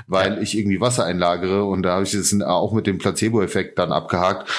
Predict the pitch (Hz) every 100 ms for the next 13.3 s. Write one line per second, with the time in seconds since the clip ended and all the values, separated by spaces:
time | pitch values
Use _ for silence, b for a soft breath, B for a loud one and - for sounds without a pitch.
0 | B 87 90 110 120 123 110 98 98 92
1 | 107 120 - 87 - 87 85 85 90 92
2 | 92 - 98 98 98 98 95 95 107 98
3 | 95 95 90 104 101 - B B B B
4 | - 92 90 - - 107 98 - 92 95
5 | - 104 - 87 80 113 120 123 98 85
6 | 90 82 87 - 85 80 90 82 80 87
7 | 143 151 147 147 131 123 123 - - 117
8 | 170 165 - 170 165 - 120 143 139 B
9 | B - 120 110 110 95 135 147 131 131
10 | 131 117 120 123 123 151 156 139 143 127
11 | 120 117 143 - 135 120 120 113 107 -
12 | 180 131 104 101 98 98 - 101 98 151
13 | 135 147